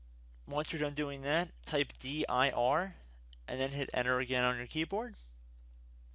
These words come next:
And the way to make sure that you're underneath the correct directory is when you see something that says program files, program files, users, windows, and perfect logs.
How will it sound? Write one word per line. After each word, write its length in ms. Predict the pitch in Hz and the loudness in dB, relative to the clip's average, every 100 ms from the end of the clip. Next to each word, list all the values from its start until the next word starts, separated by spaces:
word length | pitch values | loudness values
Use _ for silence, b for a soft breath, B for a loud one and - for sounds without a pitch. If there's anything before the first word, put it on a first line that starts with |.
| - | -14
And 140 | - 143 | -8 -2
the 60 | |
way 120 | 143 175 | 2 2
to 80 | |
make 180 | 165 160 | 2 0
sure 200 | - 151 | 2 2
that 120 | 139 | 2
you're 140 | 131 117 | 0 0
underneath 380 | 123 123 123 - | 0 -4 -6 -6
the 80 | |
correct 380 | 123 - 123 120 | -6 2 2 2
directory 720 | 120 113 113 - 147 151 151 - | 0 2 2 0 -4 -2 -4 -4
is 300 | 120 117 - | -4 -4 -6
when 140 | 120 | -10
you 100 | 117 | -6
see 480 | - - 120 117 120 | -4 -2 -4 -4 -6
something 300 | - 120 117 | -6 -6 -6
that 80 | 110 | -6
says 240 | - 110 | -4 -6
program 400 | - 131 120 120 | -2 0 0 -2
files, 880 | - 117 113 113 113 113 113 - - - - | 2 4 6 4 2 0 -4 -8 -8 -14 -10
program 340 | - 127 120 120 | 0 2 2 -2
files, 500 | 120 113 113 113 - | 4 4 4 0 -4
users, 600 | 107 117 110 117 107 - | -6 -6 -4 -4 -6 -6
windows, 580 | 113 113 110 110 107 - | -6 0 2 2 -2 -6
and 240 | 110 110 | -8 -8
perfect 440 | - 120 - 143 - | -4 -4 -2 -6 0
logs. 560 | 131 156 180 170 - | 4 6 4 0 -8